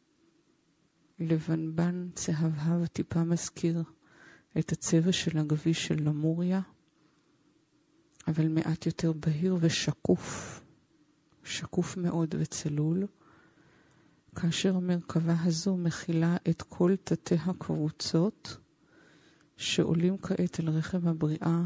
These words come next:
האלוהית העליונה. אותה מרכבה מתפצלת מתוך המרכבה שנמצאת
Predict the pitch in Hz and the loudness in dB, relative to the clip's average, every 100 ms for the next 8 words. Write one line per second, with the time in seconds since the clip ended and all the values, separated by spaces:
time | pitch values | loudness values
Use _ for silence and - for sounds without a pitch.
0 | 170 170 160 160 156 160 - - - 165 | -2 -2 -2 0 0 -2 -4 -6 -2 -2
1 | 175 175 143 139 - _ - - - - | -2 -2 -4 -6 -12 _ -20 -20 -20 -20
2 | _ _ - - _ _ _ _ - _ | _ _ -20 -20 _ _ _ _ -20 _
3 | _ _ _ _ _ _ _ 240 170 160 | _ _ _ _ _ _ _ -6 0 2
4 | 156 170 175 - 170 175 175 - - - | 4 2 -2 -2 0 2 0 -2 -2 -2
5 | - 170 180 185 165 - 160 - 170 160 | 0 2 2 0 0 2 0 0 0 0
6 | 156 - 160 180 190 - 156 156 156 - | -2 -2 0 0 0 -2 -2 -2 -4 -2
7 | 190 196 | -2 -2